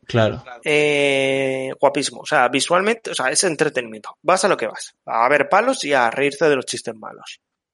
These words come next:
Speaker 2: Me mola porque el argumento de la se-, de la peli tira de la serie original de Dragon Ball.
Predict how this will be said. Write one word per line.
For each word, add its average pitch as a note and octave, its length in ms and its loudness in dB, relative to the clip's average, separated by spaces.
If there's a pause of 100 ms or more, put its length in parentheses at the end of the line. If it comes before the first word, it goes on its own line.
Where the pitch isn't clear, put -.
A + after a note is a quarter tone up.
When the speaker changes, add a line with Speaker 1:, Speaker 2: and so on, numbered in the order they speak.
(340)
Speaker 2:
Me C3+ 220 -2
mola F#3+ 380 2
porque F3+ 220 -2
el D3+ 60 2
argumento D#3+ 400 -2
de F3+ 220 0
la E3 100 -2
se-, E3 240 -2
de C#3+ 120 0
la C3 120 2
peli F3 280 -2 (220)
tira F#3 500 0
de C3+ 500 -2
la C3 120 -2
serie D#3+ 240 -2
original D#3+ 340 0
de D3+ 100 -2
Dragon B2 260 -2
Ball. A#2+ 160 -8